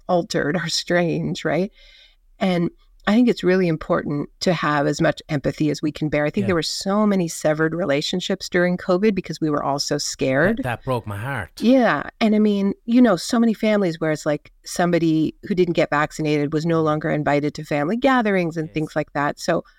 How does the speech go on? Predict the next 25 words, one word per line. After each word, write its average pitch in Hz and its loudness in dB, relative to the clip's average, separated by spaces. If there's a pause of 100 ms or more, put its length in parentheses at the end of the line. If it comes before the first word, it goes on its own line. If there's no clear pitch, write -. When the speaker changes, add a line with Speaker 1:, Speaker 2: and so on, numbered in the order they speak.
(180)
Speaker 1:
I 233 2
really 196 2
encourage 156 -2
people 202 -2
to, 156 -4 (500)
if - 0
they 180 2
can, 165 0
rebuild 165 0
those 151 2
relationships, 151 0
extend 160 -2
a 160 2
bridge, 156 0
see 196 -2
if 185 -2
you 175 -2
can 180 -2
agree 160 2
that 160 0
you 151 -2
all 151 2
hate 160 -2
big 156 -4
pharma, 151 0